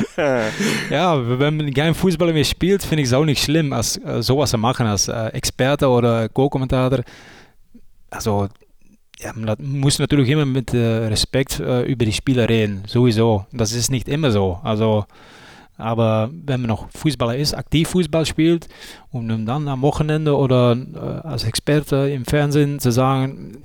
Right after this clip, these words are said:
Speaker 2: das finde ich ein bisschen, ja, gefährlich. Also würde ich eher nicht machen.
Speaker 1: Aber welche Meinung wäre dir dann als aktiver Spieler wichtiger oder war dir wichtiger? Die von Fans oder die, äh, ja, die Benotung zum
Speaker 2: Äh,
Speaker 1: Beispiel in der Zeitung?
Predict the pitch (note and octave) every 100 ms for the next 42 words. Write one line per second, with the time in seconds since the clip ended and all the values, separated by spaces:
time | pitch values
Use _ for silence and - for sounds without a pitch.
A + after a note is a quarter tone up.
0 | - C#3+ - D3+ - E3 D3+ C#3 C#3+ -
1 | D#3 D3 D3 - B2+ - - D3 C3 A2
2 | - - - - - _ _ - D#3+ C#3+
3 | G#2+ G2 - - - A2+ A#2 A#2 G#2 -
4 | _ _ - _ _ _ - C#3 - D3
5 | C#3 C#3 - A#2 F#2+ G2 - _ _ _
6 | _ _ _ _ A2 A2+ A2+ _ G2 G#2+
7 | C3 D#3 C3 C3 C#3+ C3 B2+ C#3 C3+ B2+
8 | B2 - A2+ - C3 - A#2+ A2+ B2+ A#2
9 | G#2+ C3 - D#3+ B2 G#2+ G2 A2+ C3+ C3
10 | - D3 D3+ D#3 _ _ A#2+ - G#2 -
11 | D3 - - B2+ A#2+ B2+ B2 B2 - A#2
12 | A2+ A2 - _ _ - G#2+ G2+ G#2+ A2
13 | A#2 A#2 G3+ D3 C3+ C3+ C#3+ G2+ G#2 -
14 | D#2 - F2